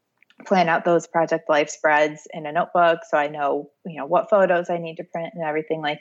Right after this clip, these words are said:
that. So having a plan helps keep me motivated, especially when I'm working at home and I have the kids at home. Um, sometimes my husband's here, sometimes he's not. And so when I get the time to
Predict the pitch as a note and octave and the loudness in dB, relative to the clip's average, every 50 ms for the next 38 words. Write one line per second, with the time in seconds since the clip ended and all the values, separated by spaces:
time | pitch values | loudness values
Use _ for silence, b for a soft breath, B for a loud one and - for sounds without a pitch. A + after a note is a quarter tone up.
0 | - C#3+ C#3 C3+ C3+ C#3 C3+ C#3 - B B B B B B B B - G3+ F#3 | 0 2 4 4 4 4 2 0 -4 B B B B B B B B 0 0 2
1 | - - F#3 F#3+ F#3 G#3 G#3+ F#3+ E3 - _ _ - E3+ D#3+ D#3 D3+ E3 G3 F3+ | 2 2 0 2 2 2 0 0 -2 -4 _ _ -6 -6 -4 -4 -4 -6 -6 -6
2 | G3+ G3+ G3+ - _ - - - A3 G#3+ G#3 G#3 G#3 G#3 G#3+ G#3+ A3 A3 G#3+ A3 | -6 -6 -6 -8 _ -10 -6 -4 -2 0 2 2 2 2 2 2 2 2 4 4
3 | A3 G#3+ G3+ - F#3 - - E3+ E3 E3+ - - E3+ E3 E3 D#3+ D#3+ D#3+ D#3 D#3 | 2 2 2 0 -2 -2 0 -2 -2 0 0 -2 0 2 2 2 2 2 2 0
4 | D#3 D#3 E3+ B B B B B B B B F3 E3+ F3 F3+ F#3 F#3+ G3 F#3+ F#3+ | -2 -4 -6 B B B B B B B B 0 0 2 2 2 4 2 2 2
5 | - G3 F3+ F3 E3+ E3 - - E3 E3 D#3+ D#3 D3+ D3+ D3 D3 D3 D#3 - - | 0 -4 -2 0 0 0 0 -2 -2 -2 -2 0 0 0 -2 -2 -4 -8 -12 -12
6 | - D#3 C#3+ C#3 C#3+ E3+ E3 D#3 D3 C#3+ C#3+ C#3 C#3+ E3+ - - - _ _ _ | -6 -4 -4 -4 -4 -4 -4 0 2 2 2 2 0 -4 -12 -20 -20 _ _ _
7 | _ _ - E3+ - - B3 A#3 G#3+ G3 - F#3+ F3+ F3 F3+ - F#3 F3 E3+ E3+ | _ _ -14 -14 -4 2 2 2 2 4 2 2 2 2 0 -2 -2 -2 -2 0
8 | E3 E3 D#3+ D#3+ D#3+ D#3 D3+ E3 E3+ E3+ _ _ _ _ _ _ _ _ _ _ | 0 0 -2 -2 -4 -6 -8 -12 -14 -16 _ _ _ _ _ _ _ _ _ _
9 | _ - F3 D#3+ D#3 - E3+ - G#3 G#3+ F#3+ G#3+ G3+ F#3+ F#3+ F3+ F3+ E3+ E3+ E3+ | _ -10 -8 -6 -6 -4 -2 0 0 2 2 2 0 0 0 0 0 2 0 -2
10 | - F3 F3 E3+ - D#3+ D#3 D#3+ - E3+ E3+ F#3 E3+ E3+ - E3 D#3+ - D#3+ D3+ | -2 -4 -6 -4 0 0 0 0 -2 -2 -4 -4 -2 0 0 0 2 2 2 4
11 | D3 D#3 D3+ - - B B B B B B F#3 F#3 F3 - F3+ E3+ E3 D#3+ D3+ | 4 4 2 0 -4 B B B B B B -2 -2 2 4 6 8 8 6 6
12 | D3+ D#3+ D#3+ - _ _ - F3+ E3+ C3+ D3+ E3+ F3 F3 E3+ G3+ G#3 G#3 G3+ G3 | 4 0 -2 -8 _ _ -4 -4 -2 -2 -2 -4 -4 -2 -2 -2 -2 -2 -4 -8
13 | - F#3 F3 F3 F3 - - - F#3+ E3+ D#3+ E3 D#3 | -8 -8 -10 -10 -10 -14 -8 -4 -2 -2 0 -2 -4